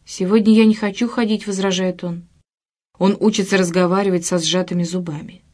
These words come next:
Дело не только в ушибленной челюсти. С той стороны расшатались коренные зубы, и он не может жевать. "Я не хочу, чтобы меня торопили. Я не хочу протез". "Чудесно", — соглашается доктор Ханзен.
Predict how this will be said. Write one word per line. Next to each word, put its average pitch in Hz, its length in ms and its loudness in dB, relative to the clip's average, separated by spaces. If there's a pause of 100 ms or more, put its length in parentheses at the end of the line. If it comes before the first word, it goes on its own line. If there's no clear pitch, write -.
(300)
Дело 247 280 8
не 240 160 8
только 247 340 2
в 196 60 4
ушибленной 190 540 2
челюсти. 175 640 -6 (280)
С - 140 -10
той 254 140 4
стороны 254 400 4
расшатались 233 600 2
коренные 214 380 2
зубы, 220 340 -2
и - 160 -4
он 208 180 4
не 202 80 4
может 208 340 2
жевать. 170 460 -4 (520)
"Я 196 180 2
не 214 100 6
хочу, 214 320 2
чтобы 226 260 2
меня 196 280 6
торопили. 175 580 -4
Я 190 160 -2
не 233 80 4
хочу 294 320 0
протез". 175 600 -8 (760)
"Чудесно", — 214 600 6
соглашается 180 640 2
доктор 180 320 -2
Ханзен. 151 480 -8